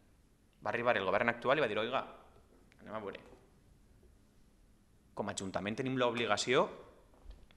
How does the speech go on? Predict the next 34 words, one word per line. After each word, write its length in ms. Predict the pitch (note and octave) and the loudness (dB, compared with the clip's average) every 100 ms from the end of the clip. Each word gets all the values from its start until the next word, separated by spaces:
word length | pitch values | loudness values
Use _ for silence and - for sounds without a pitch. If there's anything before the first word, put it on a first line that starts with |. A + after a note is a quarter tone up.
| - - - | -20 -20 -16
de 80 | G#2 | -12
fer 380 | - C#3 C#3+ - | -4 -4 -4 -8
línies 400 | A2+ D#3+ D#3+ C#3 | -2 0 0 0
de 60 | B2+ | -2
subvencions 540 | B2+ A#2 A2+ B2+ A2+ | -2 -2 -2 -4 -2
i 60 | A2 | -4
ajudes 460 | G#2 B2 D#3+ A#3+ - - - - | -2 -2 -2 -4 -8 -16 -20 -10
per 120 | - - | -2 0
a 60 | |
que 80 | - | 0
qualsevol 400 | G2+ G2+ A2+ D3 | -2 -2 0 2
persona 460 | D#3 D#3 - G2 F2+ - - | 2 -2 -2 -6 -10 -16 -18
que 120 | - G2 | -14 -6
té 120 | B2 | -4
un 140 | D3+ | -4
problema, 420 | D3 C3 A2+ F#2+ F#2+ | -4 -2 0 -2 -2
una 140 | A#2+ | -2
discapacitat, 880 | C#3 - C3 B2 A#2 G#2 F#2 - - | -2 -2 0 -2 -2 -6 -8 -12 -8
que 120 | A#2+ | -6
necessita 360 | A2+ G#2+ B2+ C#3+ | -4 -4 -4 0
adaptar-se 440 | C#3+ - A2 - | 0 0 -4 -2
a 20 | |
la 80 | F2+ | -8
seva 200 | - A2+ | -2 2
casa, 280 | G#2 G#2+ F3+ - - - - - _ _ _ _ - _ _ - _ | 2 2 -2 -4 -18 -20 -20 -20 _ _ _ _ -20 _ _ -20 _
puga 180 | C#3 B2 | -2 -2
fer-ho. 280 | - - - - - _ _ _ - | -2 -8 -12 -18 -20 _ _ _ -2
I 80 | B2 | 0
en 80 | |
diners 180 | B2 E3 | 2 0
públics. 520 | - G2+ - - - - - _ - - - - - | -4 -6 -6 -10 -12 -12 -20 _ -20 -20 -20 -20 -4
Però 120 | - A#2 | 0 2
en 80 | |
transparència 640 | A2 - A2+ B2 C#3+ F#3 | 0 2 4 4 2 0